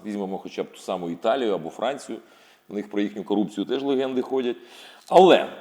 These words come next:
поговоримо сьогодні про нас. Пане Миколо, от кількість корупційних скандалів в Україні з початком великого вторгнення лише тільки от збільшилась.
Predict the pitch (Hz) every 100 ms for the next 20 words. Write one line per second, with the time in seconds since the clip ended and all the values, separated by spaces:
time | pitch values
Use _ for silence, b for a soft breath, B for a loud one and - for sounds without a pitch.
0 | - 127 160 196 175 170 180 165 160 160
1 | 165 113 - - 185 170 147 98 98 127
2 | - 226 214 - 202 202 - 202 190 -
3 | 190 190 196 156 131 147 151 196 233 151
4 | - - 180 147 151 143 156 160 156 143
5 | 147 190 196 151 139 135 135 156 139 143
6 | - 131 127 92 80 98 151 101 - 69
7 | - -